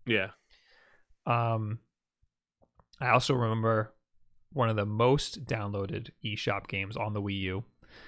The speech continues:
Speaker 2: Meme Run. Do you remember Meme Run?
Speaker 1: Vaguely.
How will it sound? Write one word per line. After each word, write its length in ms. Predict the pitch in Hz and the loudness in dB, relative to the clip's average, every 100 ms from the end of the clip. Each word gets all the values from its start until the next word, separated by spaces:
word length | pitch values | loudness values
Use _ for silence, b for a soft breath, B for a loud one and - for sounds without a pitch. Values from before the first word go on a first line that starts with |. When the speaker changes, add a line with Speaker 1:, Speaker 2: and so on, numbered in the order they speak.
| b b | b b
Speaker 2:
Meme 420 | - 151 202 220 139 | 2 8 10 12 10
Run. 380 | 101 95 156 - - - | 4 0 -4 -8 -14 -10
Do 80 | - | 0
you 80 | 131 | 4
remember 240 | 151 147 | 6 6
Meme 280 | 120 117 147 | 4 2 2
Run? 260 | 190 220 240 - - - | 2 2 0 -6 -20 -14
Speaker 1:
Vaguely. 760 | 123 117 127 117 107 104 98 | -12 -2 0 0 -2 -6 -6